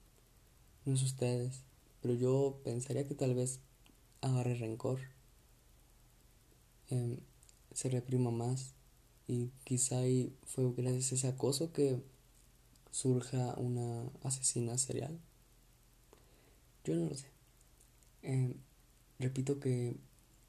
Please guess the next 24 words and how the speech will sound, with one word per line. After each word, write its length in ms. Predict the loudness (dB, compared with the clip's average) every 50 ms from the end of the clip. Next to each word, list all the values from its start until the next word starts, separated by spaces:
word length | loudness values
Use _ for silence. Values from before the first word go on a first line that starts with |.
| -20 -20 -20 -20 -16 -8
finalmente 760 | -2 0 0 2 2 2 2 2 2 2 2 0 0 -2 -2 -8 -14 -20 -20 -20 -20 -20 -16 -8 -2
nadie 440 | 2 2 4 4 4 4 2 2 0
sabe 280 | 0 0 0 0 0
nada. 460 | 0 0 0 -2 -2 -2 -2 -4 -6 -8 -12 -18 -20 -20 -20 -20 -20 -20 -20 -20 -20 _ -20 -20 -20 -20 -16 -6
Tampoco 360 | -2 0 0 2 0 0 -2 0
es 100 | 0 2
un 120 | 2 2
tema 240 | 4 4 4 4 4
del 140 | 2 2 0
que 120 | -2 -4
se 140 | -2 -2 0
debería 200 | 0 0 2 2
dis-, 280 | 2 0 0 -2 -8 -14 -8
de 80 | -8 -4
discutir, 680 | -2 0 0 0 -2 -4 -6 -4 -2 -2 -2 -2 -4 -8 -14 -16 -12 -6
aunque 280 | -4 -2 -2 -2 -4
vaya, 320 | -4 -2 -2 -2 -4 -4 -4
ya 160 | -4 -2 -4
estoy 240 | -4 -2 -2 -2 -2
siendo 360 | -2 -2 -2 -2 -2 -2 -2
hipócrita 720 | -4 -4 -2 -4 -4 -4 -4 -8 -6 -4 -2 -2 -2 -2
al 120 | 0 -2 -2
decirlo, 480 | 0 0 0 2 2 2 2 0 -2 -6 -12 -20 -20 -20 -20 -20 -20 -20 -20 -20 -20 -20 -20 -20 -20 -14 -6
pero 240 | -4 -2 -2 -2 -4